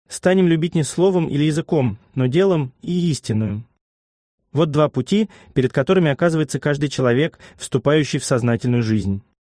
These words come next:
Первый путь есть не что иное, как откровенное попрание достоинства человеческой личности, нравственных норм жизни, пропаганда дьявольской свободы от совести,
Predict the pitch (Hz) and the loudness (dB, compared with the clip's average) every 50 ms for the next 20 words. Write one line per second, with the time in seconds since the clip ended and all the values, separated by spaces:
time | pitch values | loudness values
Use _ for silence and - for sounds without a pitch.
0 | _ _ _ 156 160 151 139 131 - - 151 135 - - - - - - 127 139 | _ _ _ 2 2 4 2 -2 0 -2 -4 -4 -4 -16 -20 -20 -14 -4 0 2
1 | 190 208 - - 180 180 170 - - 160 151 151 151 170 185 202 175 123 104 95 | 2 2 2 2 0 0 2 0 0 0 2 2 2 2 2 2 2 2 0 -2
2 | - _ _ _ _ - 143 127 - 127 - - 139 127 127 135 131 127 123 113 | -6 _ _ _ _ -4 -2 -2 -2 -4 0 0 0 2 2 2 2 2 0 -2
3 | 131 120 - 139 135 131 131 131 117 127 120 - - 175 180 170 - - 156 - | -2 -2 0 0 0 2 2 0 0 -2 -4 0 0 0 0 0 0 -4 -8 -2
4 | - 131 123 123 - - - - - 127 156 190 - - 156 131 - - 143 127 | 0 0 0 0 0 -4 -6 -2 -2 0 0 -2 -2 -2 -4 -4 -2 -2 -4 -4
5 | - - - - - - _ _ 131 123 143 151 135 - - 139 131 120 - 131 | -4 -8 -20 -20 -20 -20 _ _ 0 2 2 2 0 -2 -2 -2 -2 0 0 0
6 | 123 123 117 110 123 151 190 175 131 131 120 113 - - - - - - - _ | 0 0 0 0 0 0 0 2 2 0 -2 -2 -4 -10 -20 -20 -20 -20 -8 _
7 | 135 131 - 131 131 165 185 180 156 147 127 127 139 139 127 123 - - 131 - | -4 -2 -2 0 0 0 0 2 0 0 0 2 2 2 2 0 -2 -4 -6 -4
8 | - 135 123 117 135 131 131 127 - - - 135 117 104 92 - - 123 101 | -2 -2 0 0 2 0 0 -2 -2 -2 -2 0 0 -2 -4 -4 -4 -6 -6